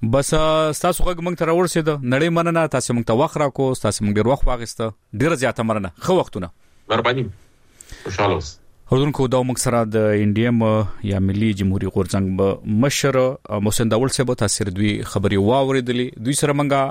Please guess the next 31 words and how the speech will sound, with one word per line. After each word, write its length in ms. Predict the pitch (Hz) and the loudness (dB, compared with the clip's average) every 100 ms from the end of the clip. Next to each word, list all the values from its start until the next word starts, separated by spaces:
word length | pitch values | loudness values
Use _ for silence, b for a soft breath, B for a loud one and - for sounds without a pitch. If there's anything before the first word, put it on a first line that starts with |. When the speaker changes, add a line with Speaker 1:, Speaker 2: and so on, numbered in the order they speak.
| - | -6
Speaker 1:
ا، 260 | - 110 110 | -2 0 0
پر 200 | - 113 | 0 0
دې 120 | 151 | 0
خبرې 280 | 160 147 147 | 0 0 0
کولې 280 | 139 147 139 | 0 0 -2
چې، 460 | - 123 127 131 - | -2 0 2 0 -2
ا، 520 | 104 104 101 101 107 107 - - | 0 2 4 4 4 4 2 0
په، 120 | 104 | -2
په 160 | - 110 | 0 -4
خیبر 280 | - 127 | -2 0
پښتونخوا 520 | 156 151 147 135 143 135 | 0 -2 -4 -4 -2 -2
کې، 280 | - 131 147 b b b - | -6 -10 -10 b b b -2
د 80 | 107 104 104 104 95 | 2 2 4 2 2
بلوچستان 480 | 104 113 110 156 151 | 0 0 2 0 0
په 100 | 135 | -4
پښتون 260 | - 147 | -2 -2
میشته 300 | 143 143 - | 0 0 -2
سیمو 280 | - 135 135 | -4 -4 -4
کې، 300 | - 127 127 | -6 -8 -8
په 140 | - | -4
افغانستان 520 | 98 98 101 - 147 143 | -2 -2 -2 0 -2 -2
کې 140 | 120 | -4
چې 100 | - | -2
دا 140 | 107 | -2
څه 140 | 101 127 | 0 0
حالات 540 | 123 110 117 151 151 | 2 2 2 0 0
روان 360 | 139 139 139 127 | 0 2 0 -2
دي، 160 | 127 B B B - | -6 B B B -4
کومه 380 | 120 110 107 - 110 | 0 2 2 -2 -4
ناامني 580 | 104 101 104 107 143 | -4 -2 0 2 2
ده، 260 | 147 143 | 2 0